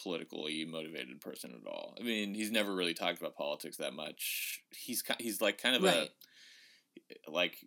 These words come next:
Speaker 1: anybody who regularly, like, follows LeBron in the media and reads, like, his press conferences and listens to him talk, he's kind of, like, just a goofy guy who wants to have fun and, like,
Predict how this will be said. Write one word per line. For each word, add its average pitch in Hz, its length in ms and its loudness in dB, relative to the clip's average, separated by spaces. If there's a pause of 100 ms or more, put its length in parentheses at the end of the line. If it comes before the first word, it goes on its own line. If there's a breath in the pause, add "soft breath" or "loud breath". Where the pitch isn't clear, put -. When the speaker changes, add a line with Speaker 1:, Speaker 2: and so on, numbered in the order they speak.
Speaker 1:
anybody 113 360 4
who 87 540 0
regularly, 90 360 0
like, 78 200 -4
follows 92 380 2
LeBron 90 360 -2
in 92 40 -4
the 92 60 -4
media 90 580 4
and 82 240 -4
reads, 82 240 -4
like, 78 240 -4
his 80 260 -6
press - 240 -4
conferences 85 840 -4
and 69 560 -12
listens 92 340 -6
to 95 120 -6
him 82 80 -10
talk, 80 360 -2
he's 113 160 -2
kind 127 180 4
of, 123 80 2
like, 113 180 4
just - 180 -4
a 92 60 -2
goofy 90 400 -2
guy 80 320 0
who 85 60 -4
wants 82 180 -6
to 90 80 -2
have 82 100 -2
fun 82 360 -4
and, 73 140 -12
like, 71 280 -6